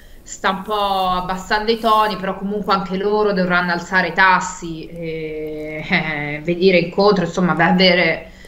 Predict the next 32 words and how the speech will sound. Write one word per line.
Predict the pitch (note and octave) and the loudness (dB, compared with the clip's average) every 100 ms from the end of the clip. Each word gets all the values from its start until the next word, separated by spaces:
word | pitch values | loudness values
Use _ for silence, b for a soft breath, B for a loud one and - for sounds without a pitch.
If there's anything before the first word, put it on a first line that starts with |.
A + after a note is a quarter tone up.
| B | B
eh, | F3+ | 0
infa-, | A3+ - G#3+ - | 2 2 0 0
ehm, | E3+ D#3 - - | -4 -8 -10 -6
interfacciarsi | F#3 G3+ G3 F#3 - A#3 A#3 A3 - - E3 D3+ - | -2 0 0 -4 -2 4 4 4 0 -8 -12 -14 -14
e | E3+ D#3+ | -14 -14
affrontare | - F#3+ F3+ G3 G3 F#3+ | -12 -8 -4 0 2 0
l'inflazione | F3 E3+ F3+ E3+ F#3+ F#3 F3+ | -6 -10 -12 -12 -10 -8 -6
galoppante. | E3 F#3 - A#3 G#3 G#3 - B3+ C4 B B B B B B - | -4 -6 0 2 2 0 -4 -4 -4 B B B B B B -6
E | - | -2
insomma, | D4 - A#3+ F3+ D#3+ D3+ F3+ | -2 0 -2 -2 -4 -8 -6
eh, | G3+ | -8
ci | G3+ A3+ | -6 -4
sono | C4+ C#4 C4 | 0 2 2
molti | A3 A3 C4 | 2 0 -4
spunti | - G#3+ G#3 F#3 A#3+ | -4 -2 0 0 2
di | F#3 F#3 G3+ F3+ E3+ | 2 2 2 0 -2
preoccupazione, | F#3 G3+ - F#3+ F3+ - A#3+ A#3 F#3 D3+ | -2 -2 0 -2 -2 0 4 4 4 -2
che | F3+ | -4
da | F#3 | -2
una | F#3+ F#3+ | 0 2
parte | G#3 G#3+ G#3+ | 2 2 -4
possiamo | F3+ G#3 F#3+ | -6 -6 -6
anche | F#3 G#3 | -6 -4
dire, | A#3 F#3 D3 | -2 0 -2
va | D#3+ | -2
bene, | F#3 F#3+ E3+ D#3+ | 0 0 0 -4
ma | E3+ - | -4 0
migliore | F#3 G3 G3+ A3 A3+ | 2 4 6 8 6
opportunità | G#3+ A3 G3 A#3 A3+ A3 | 4 0 -4 0 2 4
d'acquisto | A3 - - A#3+ G#3+ - G3 | 2 0 -2 -4 -4 -6 -8
per | - F#3+ G3 | -4 -6 -6
chi | G#3+ G#3+ G#3 | -6 -4 -4